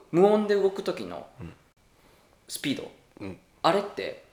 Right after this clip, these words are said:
Speaker 1: もう自分のス-、鼓動のスピードなんですよ。
Speaker 2: うん。
Speaker 1: そうそうそう、自分のスピードで、あれってだからもう染み付いてる自分のビート
Speaker 2: うん。
Speaker 1: なんですよ、いわゆる。です。だから、あのー、これ、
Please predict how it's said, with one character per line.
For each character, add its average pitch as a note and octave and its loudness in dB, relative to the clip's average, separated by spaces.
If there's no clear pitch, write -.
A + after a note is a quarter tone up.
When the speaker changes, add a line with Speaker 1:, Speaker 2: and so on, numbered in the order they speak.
Speaker 1:
も C3 -2
う C3 -2
自 D#3 0
分 A3 8
の B3+ 4
ス-、 - -4
鼓 D3 0
動 C3+ 6
の D3 -2
ス - -6
ピ B2 0
ー - 2
ド F#2 -2
な F#2 -4
ん - -4
で F#2 -4
す F2+ -4
よ。 F2+ -4
Speaker 2:
う - -6
ん。 F2+ -8
Speaker 1:
そ C3 0
う A#2+ -2
そ A#2+ -2
う A2 -4
そ A2+ -4
う、 - -12
自 C#3 -2
分 F#3+ -2
の A3 4
ス A3 -4
ピ C3+ -2
ー G#2+ -6
ド F#2+ -6
で、 F#2+ -6
あ - 4
れ A3+ 6
っ - -4
て - -8
だ C3 0
か - -4
ら - -4
も A#2+ -8
う - -6
染 B3 4
み A#3 -2
付 A3+ 4
い A3 0
て G#3+ 2
る F#3+ -2
自 B2 -2
分 B2+ -4
の C#3 0
ビ C3 -2
ー - -10
ト - -4
Speaker 2:
う G2+ -4
ん。 F2+ -4
Speaker 1:
な A#2+ -6
ん G#2+ -8
で G#2+ -12
す A2 -8
よ、 A#2 -4
い A#2 -4
わ A2 -2
ゆ G2 -8
る。 F#2+ -10
で C3 -10
す。 - -8
だ D#3+ 0
か B2 0
ら、 A2 0
あ A2+ -2
の A2 -4
ー、 - -12
こ - 2
れ、 F#3 8